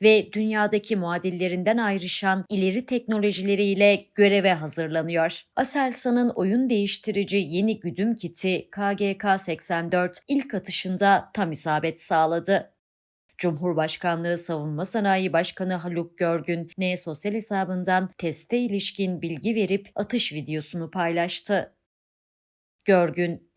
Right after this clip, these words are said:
F on altıdan atılarak hedefine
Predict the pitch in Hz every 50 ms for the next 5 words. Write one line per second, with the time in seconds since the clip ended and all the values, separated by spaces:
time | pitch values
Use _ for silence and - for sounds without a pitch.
0 | 175 175 - 247 254 247 233 214 202 - 208 180 196 190 190 - 180 - - 175
1 | 185 190 175 165 165 160 - - - - 196 185 196 185 190 - 208 196 202 202
2 | 190 - -